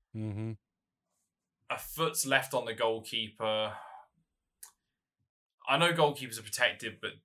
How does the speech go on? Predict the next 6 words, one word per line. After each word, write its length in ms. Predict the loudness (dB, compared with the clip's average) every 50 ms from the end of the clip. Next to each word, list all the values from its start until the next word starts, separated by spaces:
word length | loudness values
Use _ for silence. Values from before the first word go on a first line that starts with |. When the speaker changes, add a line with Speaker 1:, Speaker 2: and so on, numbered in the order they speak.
| _ -14
Speaker 2:
does 220 | -10 -8 -8 -6 0
that 280 | 4 6 6 6 4 0 -10 _ _ _ _ -10
constitute 600 | -4 -4 -2 -2 -2 -4 -2 -2 -4 -4 -4 -4
a 60 | -4
disallowed 480 | -4 -4 -4 -2 0 0 0 0 -2 -2
goal? 340 | -2 -2 -2 -2 -6 -10